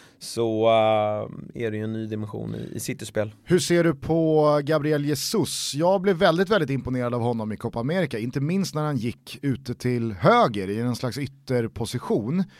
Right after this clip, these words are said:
Speaker 2: Eh, för att hittills har det ju verkligen känts som att, eh, Pep Guardiola har dragit sig för att spela med båda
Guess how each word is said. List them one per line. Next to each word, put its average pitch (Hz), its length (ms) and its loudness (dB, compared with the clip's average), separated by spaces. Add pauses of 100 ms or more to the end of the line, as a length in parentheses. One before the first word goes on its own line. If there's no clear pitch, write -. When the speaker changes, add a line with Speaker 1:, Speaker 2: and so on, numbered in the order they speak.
(240)
Speaker 2:
Eh, 123 400 -4
för 143 100 -2
att 135 100 -2
hittills 190 360 2
har 170 120 4
det 156 60 2
ju 156 40 2
verkligen 120 280 0
känts 165 360 0
som 120 180 -2
att, - 240 -8 (520)
eh, 104 480 -8
Pep 123 160 -4
Guardiola 135 720 2 (280)
har 113 520 0 (220)
dragit 139 480 4
sig 170 120 0
för 110 260 -2
att 104 120 -6
spela 131 340 -2
med 120 140 0
båda 120 500 2